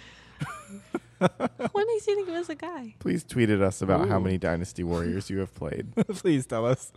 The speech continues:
Speaker 2: Tell me who the, the girl with the fans was. I played her. Anyway.
Speaker 1: <laughs>
Speaker 2: So from the fourth to the sixth century, the Wu dynasty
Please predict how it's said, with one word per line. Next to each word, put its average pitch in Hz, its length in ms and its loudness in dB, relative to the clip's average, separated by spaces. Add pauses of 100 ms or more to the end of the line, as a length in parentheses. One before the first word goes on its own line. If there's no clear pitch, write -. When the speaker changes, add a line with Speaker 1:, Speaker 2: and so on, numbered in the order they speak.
Speaker 2:
Tell 294 180 0
me 359 140 4
who 339 140 4
the, 277 460 2
the 214 160 -4
girl 220 200 0
with 220 120 0
the 190 80 -4
fans 185 360 -4
was. 160 280 -6
I 175 40 -10
played 170 260 -10
her. 160 200 -12
Anyway. 170 340 0 (240)
Speaker 1:
<laughs> 269 80 4 (1000)
Speaker 2:
So 254 200 2
from 262 160 0
the 247 100 4
fourth 240 360 0
to 262 100 -4
the 269 100 -6
sixth - 240 -8
century, 165 520 -8 (220)
the 185 140 -4
Wu 220 180 4
dynasty 180 680 -2